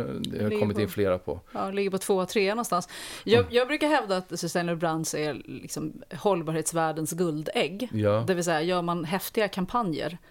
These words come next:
Speaker 2: så
Speaker 1: Ja.
Speaker 2: får man en väldigt bra placering, eftersom det, man
Speaker 1: Mm,
Speaker 2: inte
Speaker 1: man skulle
Speaker 2: egentligen
Speaker 1: tro det.
Speaker 2: definierar hållbarhet
Speaker 1: Ja,
Speaker 2: alls,
Speaker 1: ja.
Speaker 2: utan man säger till konsumenter: "Vad tycker du är hållbarast?"
Speaker 1: Ja,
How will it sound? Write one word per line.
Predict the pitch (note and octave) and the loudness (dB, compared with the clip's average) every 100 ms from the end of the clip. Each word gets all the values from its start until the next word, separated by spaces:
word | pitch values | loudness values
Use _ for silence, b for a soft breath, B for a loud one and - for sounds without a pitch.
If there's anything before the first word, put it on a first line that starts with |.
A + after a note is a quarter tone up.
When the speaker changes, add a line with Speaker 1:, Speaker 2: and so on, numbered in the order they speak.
| b b | b b
Speaker 2:
så | - F3 | -2 2
Speaker 1:
Ja. | D#3+ A#2+ | 2 2
Speaker 2:
får | C3+ D3+ | 2 2
man | D3+ D3+ | 0 0
en | D3 | -2
väldigt | D3+ C#3+ D3 | -2 -4 -4
bra | - C3+ D3 | -4 -2 -4
placering, | - E3 D#4+ A3 - A#2+ | -2 0 2 0 -2 -4
eftersom | D3+ - D#3+ D3+ | -6 -2 -2 0
det, | D#3+ D#3 - | 0 -2 -4
man | E3 E3 | -2 2
Speaker 1:
Mm, | C3 D#3 | 4 2
Speaker 2:
inte | D#3 B3+ | -2 2
Speaker 1:
man | A#3 | 2
skulle | D#3+ E3 | 4 2
Speaker 2:
egentligen | |
Speaker 1:
tro | F3+ F3+ G3 | 4 2 2
det. | A#3 | 2
Speaker 2:
definierar | B3+ A#3+ | 2 2
hållbarhet | A#3 G3 D#3 C#3+ G#2+ | 2 2 0 0 0
Speaker 1:
Ja, | |
Speaker 2:
alls, | C#3 C#3 | 0 0
Speaker 1:
ja. | D#3+ | -2
Speaker 2:
utan | - | 0
man | E3+ | 0
säger | - D3+ | 0 -2
till | - | -2
konsumenter: | D#3+ D#3+ D#3+ D3+ F3+ | -4 -2 -2 -2 0
"Vad | D4 | 2
tycker | G4 | 4
du | F#3+ - | 2 2
är | - | 0
hållbarast?" | A3 A3+ A3+ A3 G4 - - B B | 0 2 2 0 -2 -6 -12 B B
Speaker 1:
Ja, | - | 2